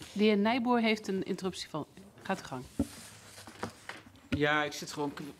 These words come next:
Speaker 2: Kijk, die N H G is best een mooi, goed werkend instrument, hè. Je betaalt er gewoon een premie voor en op zichzelf,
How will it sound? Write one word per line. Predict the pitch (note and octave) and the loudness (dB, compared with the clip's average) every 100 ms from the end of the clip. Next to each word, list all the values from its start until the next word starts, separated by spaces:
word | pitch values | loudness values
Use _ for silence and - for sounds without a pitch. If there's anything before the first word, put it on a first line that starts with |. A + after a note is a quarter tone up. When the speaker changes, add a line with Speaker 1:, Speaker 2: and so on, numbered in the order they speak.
| - - - | -20 -20 -8
Speaker 2:
Kijk, | E3 | -4
die | C3+ D#3+ | 2 2
N | |
H | D3 | 2
G | - | 0
is | C3+ - | -2 0
best | A#2+ - | 0 2
een | |
mooi, | A#2 G#2+ A2+ A#2 A#2+ | 2 4 4 2 -4
goed | A#2 - A#2 | -8 -6 0
werkend | A#2+ A2 G2+ | 2 2 -4
instrument, | G#2 - A#2 B2+ G#2 | -8 -4 0 0 0
hè. | G#2+ | 0
Je | A#2+ | 0
betaalt | G#2+ A#2+ A2 | -2 -2 -2
er | |
gewoon | - G#2+ | -4 -6
een | F#2+ | 0
premie | A#2 A#2 A#2 | 2 2 0
voor | G2+ A#2 A2+ A#2+ | 0 2 4 4
en | G2 G2 | 0 -8
op | |
zichzelf, | - - A#2 - | -10 -4 -4 -4